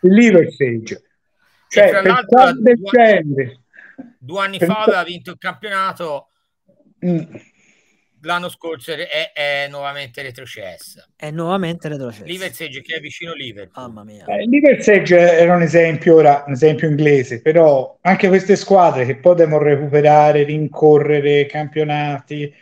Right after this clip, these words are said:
Speaker 1: non sono attrezzate neanche numericamente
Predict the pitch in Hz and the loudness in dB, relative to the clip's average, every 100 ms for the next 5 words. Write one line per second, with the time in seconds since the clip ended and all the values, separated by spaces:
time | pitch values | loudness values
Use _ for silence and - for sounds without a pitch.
0 | _ _ 165 151 - 233 208 - 151 151 | _ _ -4 -2 2 4 4 2 -2 0
1 | 160 156 151 147 151 160 170 - 165 151 | -2 -2 -2 -2 -2 0 -2 -2 -4 -2
2 | 151 156 147 143 143 143 165 131 117 113 | -2 0 -2 -4 -6 -6 -6 -8 -12 -16
3 | 107 | -16